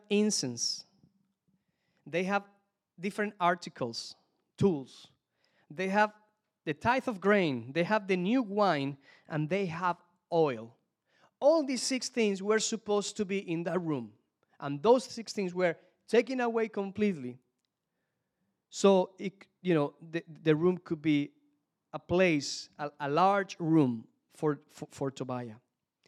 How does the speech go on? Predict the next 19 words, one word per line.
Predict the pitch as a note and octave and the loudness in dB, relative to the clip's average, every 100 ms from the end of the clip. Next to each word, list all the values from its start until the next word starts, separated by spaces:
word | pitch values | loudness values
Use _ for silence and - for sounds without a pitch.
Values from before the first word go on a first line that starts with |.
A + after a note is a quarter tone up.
| _ - | _ 0
Now, | G#3 | 4
the | G#3+ | 4
first | G#3 C#4+ - | 4 2 2
thing | B3+ | -2
I | A3+ | -2
want | A3+ | -2
to | G#3 | -4
talk | - G3+ | -2 -2
to | G3+ | -2
you | F#3+ | -4
is | |
about | F#3+ F#3 F3+ _ _ _ - | -2 0 -2 _ _ _ -10
the | F#3 | 2
first | B3 G#3+ | 6 6
one | G#3 | 6
here, | G3 F3 | 4 2
the | |
grain | D#3 D#3 G3 G3+ | 0 0 0 2
offerings. | F3 E3+ - A#2+ A2+ G#2+ | -2 -4 -6 -12 -14 -20